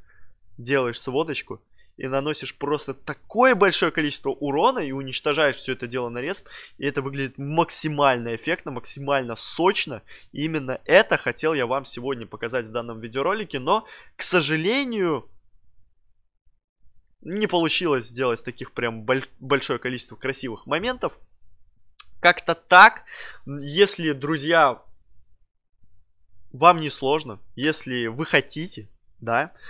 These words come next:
чтобы мы поиграли ещё на этом вооружении, я думаю, что вы смело можете писать в комментариях, чтобы это вооружение ещё появилось. Определённо мы его сегодня обкатали, но, возможно, через два, три, пять роликов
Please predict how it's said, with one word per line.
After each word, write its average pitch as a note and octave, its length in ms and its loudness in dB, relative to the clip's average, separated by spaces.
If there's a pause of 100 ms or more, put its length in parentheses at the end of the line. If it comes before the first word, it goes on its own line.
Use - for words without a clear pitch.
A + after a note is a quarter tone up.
(160)
чтобы C3+ 340 -2
мы C#3+ 140 -2
поиграли B2+ 460 0
ещё C3 280 0
на A#2+ 60 -6
этом G#2+ 260 -8
вооружении, A#2+ 440 -4
я A#2+ 100 -4
думаю, B2 260 -8
что A#2+ 460 -4 (260)
вы C3 120 -4
смело D3 320 0
можете A2+ 260 -8
писать - 240 -4
в - 40 -20
комментариях, B2 560 -2
чтобы A2 760 -6
это C3+ 240 0
вооружение A#2+ 500 -4
ещё C#3+ 440 -4
появилось. C3+ 640 -6
Определённо C3+ 800 -2
мы C3 160 -4
его B2 180 -2
сегодня A#2+ 320 -6
обкатали, A#2 540 -2
но, A#2 240 -6
возможно, A#2+ 480 -8
через - 480 -16 (400)
два, C3 440 6
три, C#3+ 540 -4
пять C3+ 480 2
роликов B2+ 560 -6